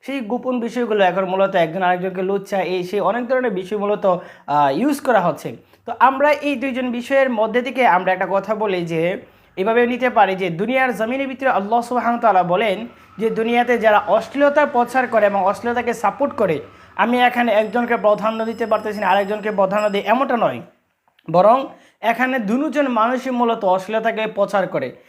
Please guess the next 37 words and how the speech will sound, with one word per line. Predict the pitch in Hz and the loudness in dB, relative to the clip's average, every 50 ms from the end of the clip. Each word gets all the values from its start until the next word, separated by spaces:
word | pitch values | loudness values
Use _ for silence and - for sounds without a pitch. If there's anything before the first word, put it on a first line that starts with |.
| _ _ _ - | _ _ _ -4
একজন | - 185 190 175 214 214 208 | -2 -2 0 0 -2 -2 0
নাটকের | 202 190 190 190 214 202 202 214 202 | 2 0 0 0 0 -2 -2 -2 -2
মাধ্যমে | 196 190 185 175 202 202 196 | 0 0 0 0 -2 -4 -2
প্রচার | 196 202 196 220 208 190 | -2 -2 -2 -2 -2 0
করে, | 185 208 202 214 220 | 0 0 2 2 2
আর | - - 180 190 | 2 2 2 2
একজন | 185 175 170 202 202 190 | 2 2 -2 -4 -4 -2
দেখতে | 180 190 190 196 190 | -2 -2 -2 0 0
পেলাম | 190 185 185 180 | 2 2 4 2
আমরা | 180 180 180 175 | 2 2 0 0
বইমেলার | 165 170 170 175 180 185 185 190 190 185 | 0 -2 -4 -2 -2 0 0 0 0 0
মধ্যে | 185 185 175 180 180 | 0 -2 -4 -4 -4
গিয়ে | 175 185 180 175 180 - - - - | -4 -2 -2 -2 -4 -8 -16 -12 -6
একজন | - 175 190 175 202 208 190 | -2 -2 -2 0 -2 -2 -2
না-, | 185 180 175 | 0 0 0
বেকার | 151 151 190 190 202 190 190 185 | 2 2 2 2 4 4 2 2
নারীর | 180 180 180 185 196 190 190 | 4 4 2 4 2 0 -2
হাত | 180 - 180 180 185 170 | 0 2 4 4 4 2
ধরে | 160 185 180 175 185 | 0 -4 -4 -4 -4
মূলত | 180 180 180 185 180 190 | -4 -4 -4 -4 -4 -6
তিনি | 175 185 185 185 170 | -8 -8 -8 -8 -6
কনটেন্ট | 170 185 185 175 185 190 185 | -4 -4 -6 -4 -6 -8 -6
ক্রিয়েটর | 170 190 190 185 185 180 | -2 -2 -2 0 0 0
করছে, | 170 185 185 180 - 208 196 | 2 2 0 0 0 -4 -4
মানে | 180 196 202 240 285 - - - - - - | -4 -4 -4 -6 -8 -14 -18 -20 -10 -2 2
অনেক | 180 214 247 254 226 220 | 2 4 4 2 0 0
ধরনের | 247 240 240 240 | 0 0 -2 -2
সোশ্যাল | 240 226 202 233 220 208 | -6 -6 -4 -4 -4 -2
মিডিয়ার | 208 208 196 214 202 196 | -2 -2 0 0 0 2
মধ্যে | 196 196 190 180 220 247 269 | 0 0 0 0 0 0 0
মানে | 254 208 185 175 170 | 2 0 0 0 0
অশ্লীলতাগুলো | - 226 226 - 277 285 277 277 262 226 254 240 | 0 0 -2 -2 -2 -4 -2 -2 -2 -2 0 -2
মূলত | 226 226 226 220 214 208 | 0 0 -2 -2 -2 -2
প্রচার | 190 190 190 185 180 190 175 | -2 0 0 0 0 0 -2
করা | 170 160 135 131 | -2 -2 -2 -2
হয়। | 123 123 107 107 - _ _ _ _ _ | -4 -4 -8 -12 -14 _ _ _ _ _
তো | - | -10